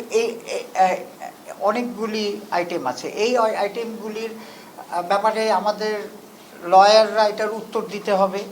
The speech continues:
প্রসেস কিন্তু শুরু হয়ে গেছে। এই প্রসেসের মধ্যে জানেন ওটার মধ্যে একটা আছে রিকমেন্ড করেছে একটা আপনার সিএফও অ্যাপয়েন্টমেন্ট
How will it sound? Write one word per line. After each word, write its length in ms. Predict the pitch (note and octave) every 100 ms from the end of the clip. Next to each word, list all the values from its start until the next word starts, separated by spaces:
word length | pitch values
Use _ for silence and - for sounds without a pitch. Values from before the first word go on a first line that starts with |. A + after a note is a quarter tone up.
| - - - -
প্রসেস 360 | B3 A#3+ D#4
কিন্তু 280 | - D4+ D#4
শুরু 240 | - D#4 C#4
হয়ে 200 | B3 F3
গেছে। 240 | D#3 D#3+
এই 160 | C#3 G3+
প্রসেসের 560 | A#3+ A#3 B3 A#3+ A#3+
মধ্যে 380 | A#3 A#3 A#3 A#3
জানেন 300 | A3+ A3 A3+
ওটার 240 | A3 A3+
মধ্যে 280 | A3 A3 G#3+
একটা 260 | G#3+ A3 A3+
আছে 160 | A3
রিকমেন্ড 480 | A3 G#3 A3 G#3+ G#3+ F#3+
করেছে 320 | G#3 G#3 G3+
একটা 360 | G#3+ F#3+ - G3
আপনার 360 | F#3+ G3 G3 F#3 - - -
সিএফও 420 | - A3+ G3+ G3+
অ্যাপয়েন্টমেন্ট 560 | F#3+ F3 E3+ D#3 D3+